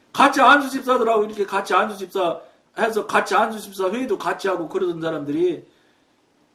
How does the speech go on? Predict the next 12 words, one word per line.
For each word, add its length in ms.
거기가 640
십팔 500
년 220
오-, 360
오 160
개월인지 440
얼마 360
동안 260
장로 320
특보를 300
안 140
했어요. 500